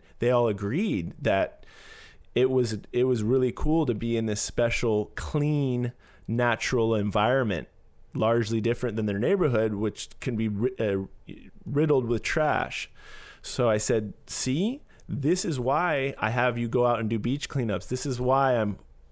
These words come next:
forcing you to do beach cleanups, is that we, our, our oceans are, are threatened.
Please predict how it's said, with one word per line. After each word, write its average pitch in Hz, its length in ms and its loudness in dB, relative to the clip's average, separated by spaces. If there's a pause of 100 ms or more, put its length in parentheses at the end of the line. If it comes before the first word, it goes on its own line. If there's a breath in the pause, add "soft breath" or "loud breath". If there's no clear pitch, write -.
forcing 151 720 2
you 117 160 0
to - 120 -2
do 110 160 0
beach 131 300 -2
cleanups, 107 500 -2
is 104 200 -2
that 104 280 0 (440 loud breath)
we, 151 600 0 (140)
our, 120 260 2 (200)
our 143 400 2 (480)
oceans 127 460 2
are, 101 360 2
are 104 140 0
threatened. 98 680 -2